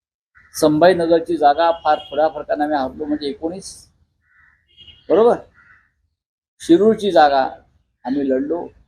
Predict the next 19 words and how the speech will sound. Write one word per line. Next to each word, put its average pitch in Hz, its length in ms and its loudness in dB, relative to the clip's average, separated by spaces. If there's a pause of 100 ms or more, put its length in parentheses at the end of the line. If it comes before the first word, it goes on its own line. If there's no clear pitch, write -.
(220)
तिथे 135 180 0
आता 131 300 2 (600)
राष्ट्रवादी 139 420 -6
काँग्रेस 135 360 -2
पक्षाचे 131 720 -8 (380)
खासदार 131 300 2
आहेत. 147 220 -2 (1400)
जिंकलेल्या 214 680 4
जागांवर 175 600 2
बोलायचं 160 600 -2
नाही, 151 320 -2 (100)
चर्चा 151 260 0
करायची 147 420 0
नाही, 131 180 0
हे 175 220 -2
तत्-, - 480 -4
हे 165 60 -6
धोरण 151 280 0
ठरलंय. 113 280 -10